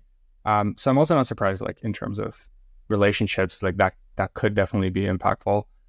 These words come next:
Um, and something you said, Brandon, that really resonated is reflection is very important for awareness,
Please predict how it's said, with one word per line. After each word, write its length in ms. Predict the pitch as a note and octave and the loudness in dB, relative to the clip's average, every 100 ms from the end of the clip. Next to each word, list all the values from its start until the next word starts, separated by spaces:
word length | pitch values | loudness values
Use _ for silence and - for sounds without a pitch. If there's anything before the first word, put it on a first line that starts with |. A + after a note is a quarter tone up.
| _ - | _ -4
Um, 320 | G#2+ G#2 G#2 _ - | 0 0 -2 _ -4
and 140 | B2+ | 0
something 240 | D3 C#3+ C3+ | 2 2 2
you 140 | A#2+ | 2
said, 180 | B2 A2 | 0 0
Brandon, 240 | A#2 A2 | 0 2
that 140 | G#2+ G#2 | 0 0
really 420 | G2+ A2+ A2+ A#2 | -2 0 2 4
resonated 640 | A2+ G#2+ G#2+ G2+ G2+ G2+ G2 | 2 2 0 -2 -2 -4 -2
is 400 | G2+ G2+ G2+ - _ _ _ - | -4 -2 -4 -10 _ _ _ -4
reflection 720 | A2+ - - A#2 B2+ - C#3+ | -2 -2 2 2 2 0 2
is 160 | G#2+ G#2 | 0 -2
very 580 | G#2 G2+ G#2 G#2 A2 _ _ | 0 0 0 -2 -6 _ _
important 880 | A2 G#2 - - F#2+ - G2+ G#2 - _ _ | -6 -6 -6 0 0 2 -2 -2 -8 _ _
for 480 | - G#2+ G2+ G2 G2+ | -2 0 0 0 -2
awareness, 640 | G#2 G2 F#2 F#2 - - | -2 0 -2 -2 -12 -14